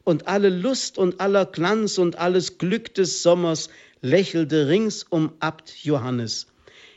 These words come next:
Er fühlte, wie überirdische Luft ihn umwehte, und er begann zitternd zu erwarten, es würde nun, nachdem die Freude der Erde gekommen war, des Himmels Herrlichkeit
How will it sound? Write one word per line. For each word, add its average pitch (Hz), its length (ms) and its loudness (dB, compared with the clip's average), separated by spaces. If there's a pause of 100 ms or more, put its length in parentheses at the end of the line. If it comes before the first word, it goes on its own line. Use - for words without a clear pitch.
(140)
Er 151 180 2
fühlte, 196 720 0 (340)
wie 160 260 0
überirdische 208 1000 2
Luft 180 480 -4
ihn 202 180 2
umwehte, 170 800 0 (480)
und 180 380 0
er 156 120 -2
begann 139 540 0 (320)
zitternd 156 640 0
zu - 160 0
erwarten, 143 800 0 (240)
es - 280 -2
würde 139 280 4
nun, 190 520 4 (360)
nachdem 147 480 2
die 131 120 -2
Freude 165 600 0
der 135 300 0
Erde 165 340 0
gekommen 143 540 0
war, 123 320 -2 (340)
des 120 240 -6
Himmels 185 560 0 (260)
Herrlichkeit 135 1080 -2